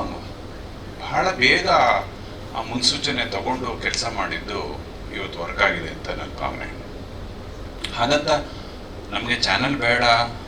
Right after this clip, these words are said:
ಒ ಟಿ ಟಿ ಬೇಡ ಅಂತಲ್ಲ, ಬೇರೆ ಬೇರೆ ಕಡೆ ರೀಚ್ ಆಗೋಕ್ಕೆ ಅವೆರಡೂ ಬೇಕಾಗಿದೆ. ಆದ್ರೆ ಅವರು ಕೂಡ ವ್ಯಾಪಾರ ಮಾಡೋರೆ ಅಲ್ವಾ, ಬಂಡವಾಳ ಹಾಕಿ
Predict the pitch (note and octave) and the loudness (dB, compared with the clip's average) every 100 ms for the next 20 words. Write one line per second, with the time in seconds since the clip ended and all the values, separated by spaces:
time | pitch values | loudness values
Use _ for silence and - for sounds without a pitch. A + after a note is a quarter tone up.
0 | - - G2 A2+ B2 A#2+ F#2 F#2 G2 F#2 | -8 -4 0 6 6 6 4 4 4 2
1 | - D2+ D2 - - - G2+ A#2+ C#3 C3 | -2 -4 -6 -8 -10 -4 0 0 0 -2
2 | C3 B2 A#2+ B2 B2 A#2+ A#2 A#2+ F2 F2 | -2 0 0 0 -2 -2 -4 -4 -4 -4
3 | D3+ F#2+ G2 G#2 - - - - - - | -2 -2 -2 -2 -4 -4 -6 -10 -10 -10
4 | - - C#3 C#3 G#2+ D3+ F3 E3 D#3 C#3 | -8 -2 0 2 2 4 2 2 4 4
5 | A#2+ - C#3+ C3 G#2 E2+ D#2 D2 D2+ D2 | 4 4 2 2 2 0 0 -2 -2 -6
6 | - - - - G#2 A2 C#3 C3+ A#2 B2+ | -8 -10 -10 -6 -4 0 2 2 0 0
7 | C3 A#2+ | 0 0